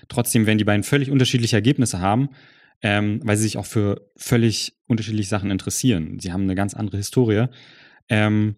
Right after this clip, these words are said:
und das, da greift dann Smart Bidding ein. Also ich könnte jetzt natürlich beiden dann das gleiche Produkt zeigen, aber im besten Fall gefällt es einem von beiden und dem anderen gar nicht oder im schlimmsten Fall gefällt es keinem von beiden. Und Smart Bidding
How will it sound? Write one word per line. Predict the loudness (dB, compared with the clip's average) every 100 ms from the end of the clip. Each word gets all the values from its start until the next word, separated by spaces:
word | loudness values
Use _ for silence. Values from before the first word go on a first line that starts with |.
| _ _ -20 _
und | -4 -2 -2
das, | -2 -4 -8 0
da | 2
greift | 2 0 -2 -4
dann | -4
Smart | -2 0
Bidding | 2 0 0
ein. | -4 -8
Also | -8 -6 -4 -6 -8 -16 _
ich | -10
könnte | -2 2 2
jetzt | 2
natürlich | -2 -4 -6 0
beiden | 2 2 2 2
dann | 0 0 0 -2
das | -2
gleiche | 0 0 -2
Produkt | -2 -4 -2
zeigen, | -2 0 0 0 -2 -2 -10 _ _ _
aber | -2 0 2 0 -2 -6 -12 _
im | -2
besten | -2 -2 -4
Fall | 0 0
gefällt | 0 -4
es | -6
einem | -6 0 0
von | 0 0
beiden | 0 0 0 0
und | -4
dem | -8
anderen | -4 -2
gar | 0 2
nicht | 4 2 -2
oder | -6
im | -6
schlimmsten | -6 -8 -8
Fall | -8 -10
gefällt | -10 -12
es | -8
keinem | -8 -6
von | -6
beiden. | -6 -6
Und | -8
Smart | -6 0
Bidding | 2 4 2